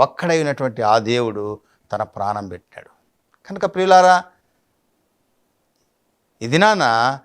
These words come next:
దేవుడు నీతో మాట్లాడుతున్నటువంటి మాటలు నీవు శ్రద్ధగా ఆలకించాలని ప్రభు జ్ఞాపకం చేస్తున్నాడు. దేవుడు ఒక్కడే, దేవునికి నీ నరులకును మధ్యవర్తి ఒక్కడే, ఆయనే క్రీస్తు యేసు నరుడు. యేసు అనగా తన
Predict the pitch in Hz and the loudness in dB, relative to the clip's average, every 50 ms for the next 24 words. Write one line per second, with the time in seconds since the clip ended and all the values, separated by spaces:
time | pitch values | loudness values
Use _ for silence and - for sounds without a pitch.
0 | _ _ _ - 104 131 180 208 220 202 202 208 226 214 214 214 202 190 190 220 | _ _ _ -6 0 4 6 6 6 4 4 0 0 2 2 2 4 4 4 4
1 | 233 - 247 220 196 175 - 170 170 147 160 143 143 135 127 127 131 139 131 131 | 2 0 0 -2 -2 -2 -2 -6 -4 -4 -4 -6 -4 -2 2 2 2 2 2 -2
2 | 123 117 117 117 120 117 - _ _ _ _ - 120 117 117 117 - - 151 156 | -6 -4 -4 -4 -6 -8 -12 _ _ _ _ -4 -2 -2 -2 -2 0 0 0 0
3 | 143 165 170 160 143 135 127 131 139 135 - - 123 113 - - 127 113 110 107 | 2 2 4 4 6 6 6 4 2 0 -4 -6 -12 -8 -6 -4 -2 -2 -2 -2
4 | 107 107 107 98 _ _ _ _ _ _ - 110 113 110 110 101 101 107 104 104 | -4 -6 -8 -10 _ _ _ _ _ _ -2 0 0 2 0 0 0 2 2 2
5 | 107 - - 107 98 95 95 - - - 104 95 87 - - - - - - 165 | 2 0 -4 -10 -8 -8 -8 -10 -10 -10 -12 -12 -12 -14 -18 -18 -10 -4 0 2
6 | 240 277 294 285 285 269 277 269 262 262 254 233 185 214 233 254 277 262 254 214 | 2 4 4 4 2 2 2 2 2 4 2 2 2 2 2 2 2 0 -2 -4
7 | 247 262 240 214 196 202 220 247 254 240 - 247 226 226 208 196 196 170 156 233 | -4 -4 -4 -2 -2 -2 0 0 0 -2 -2 -4 -4 -2 0 0 -2 0 2 2
8 | 254 247 247 214 196 240 233 220 208 196 - - 190 175 165 160 160 170 156 - | 4 4 2 0 -2 -2 0 0 0 0 0 -2 0 2 2 4 4 2 0 -2
9 | - - - - 127 170 208 233 240 262 277 285 269 208 139 - _ _ _ _ | -12 -6 0 2 4 4 4 4 4 4 4 4 4 2 0 -4 _ _ _ _
10 | - 226 277 277 202 156 - 262 247 226 220 226 226 220 226 - 220 202 190 190 | -2 0 2 2 2 0 -2 0 2 6 8 8 6 6 4 0 -2 0 2 0
11 | 180 170 147 143 139 165 208 226 214 - - 220 208 190 185 185 180 160 - _ | 0 0 0 0 4 4 6 4 4 2 -2 -2 0 0 2 4 2 2 2 _
12 | _ _ _ _ _ - 147 160 | _ _ _ _ _ -8 -6 -6